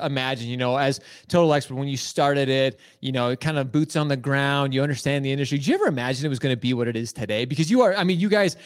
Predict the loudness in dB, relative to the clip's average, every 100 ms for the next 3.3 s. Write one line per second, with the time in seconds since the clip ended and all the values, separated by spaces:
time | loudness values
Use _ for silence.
0 | -4 0 0 2 0 2 2 2 0 2
1 | 2 0 -2 -6 -2 -2 -2 -2 0 2
2 | 0 -2 -2 -2 0 0 0 0 -2 -4
3 | -4 -2